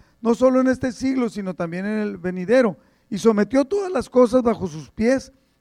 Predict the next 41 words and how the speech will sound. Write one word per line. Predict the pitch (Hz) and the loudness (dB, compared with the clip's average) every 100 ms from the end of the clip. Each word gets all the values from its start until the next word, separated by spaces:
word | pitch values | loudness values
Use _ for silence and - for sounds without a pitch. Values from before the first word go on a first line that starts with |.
| - | 0
y | |
lo | 202 208 | 4 6
dio | 208 226 | 4 2
por | 269 | 0
cabeza | - 202 202 233 254 | 0 0 0 0 -2
sobre | 226 180 170 | -2 -4 -4
todas | 214 233 | -4 -2
las | 196 - | -4 -4
cosas | 240 247 214 170 | -6 -4 -6 -6
a | |
la | 156 | -8
iglesia, | 151 147 160 151 131 _ _ _ | -8 -8 -10 -8 -12 _ _ _
hablando | - 143 143 143 | -8 -6 -4 -2
de | 156 151 | -4 -4
Cristo. | 180 143 - 113 _ _ _ - | -8 -10 -14 -20 _ _ _ -10
Entonces, | 185 190 180 147 - _ _ _ _ _ _ | -6 -4 -4 -6 -10 _ _ _ _ _ _
¿quién? | 240 285 | -2 -2
Dice | 269 240 262 | -4 -2 0
el | |
apóstol | 254 240 226 247 | 0 0 0 0
Pablo, | 226 220 214 214 _ _ _ | 0 0 -2 -10 _ _ _
"Quiero | - 226 247 254 254 | 0 6 6 6 -2
que | 214 | -12
lleguen | 165 185 202 226 | -6 -4 -2 -6
a | 214 | -6
entender | 180 175 165 175 170 156 | -8 -10 -8 -8 -8 -6
cuál | 196 202 | -6 -4
es | 202 233 | -6 -8
el | 190 | -8
poder | - 175 156 170 185 | -8 -8 -6 -6 -6
de | 190 | -8
Dios." | 156 131 - | -8 -12 -6
Ese | 214 - | -4 -4
poder | 285 262 220 233 | -4 -2 -2 -4
que | 240 | -4
levantó | 254 220 185 151 196 220 | -4 -2 -4 -6 -6 -6
a | |
Jesucristo | 214 214 185 - 180 208 - | -8 -10 -10 -8 -8 -8 -8
de | 208 170 | -6 -6
los | 139 | -10
muertos, | 143 143 147 175 _ | -8 -10 -10 -20 _